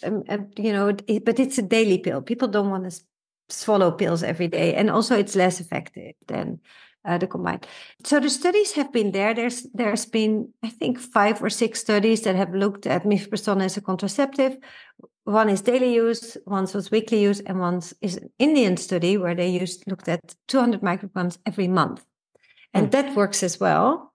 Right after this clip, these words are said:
Speaker 1: They combined it with combined oral contraceptive, and they found that the acceptability of the mifepristone is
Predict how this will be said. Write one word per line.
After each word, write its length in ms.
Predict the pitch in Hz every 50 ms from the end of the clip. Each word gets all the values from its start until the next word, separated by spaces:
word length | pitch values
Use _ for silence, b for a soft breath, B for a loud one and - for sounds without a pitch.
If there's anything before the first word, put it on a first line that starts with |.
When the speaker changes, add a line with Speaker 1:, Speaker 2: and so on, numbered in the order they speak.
| _ -
Speaker 1:
They 120 | 285 311
combined 500 | 302 - 311 269 - 226 214 233 240 214
it 160 | 202 190 -
with 180 | 208 196 202 -
combined 400 | - 208 196 202 190 196 196 - -
oral 200 | - 196 190 180
contraceptive, 760 | 180 180 180 - 196 175 - - 170 - - - 233 - - _ _
and 140 | - 196 208
they 140 | 208 220 214
found 600 | 208 - - 330 330 294 214 185 190 226 226 -
that 220 | 185 185 185 185
the 220 | - 196 190 180 185 - -
acceptability 1120 | 196 - - - 220 - - - 196 185 247 277 277 269 269 - 190 160 160 165 160 160 B B B B B
of 220 | - 220 208 214
the 80 | - 208
mifepristone 720 | 208 220 226 214 220 226 196 - - - 185 180 175 170 -
is 240 | 180 170 165 -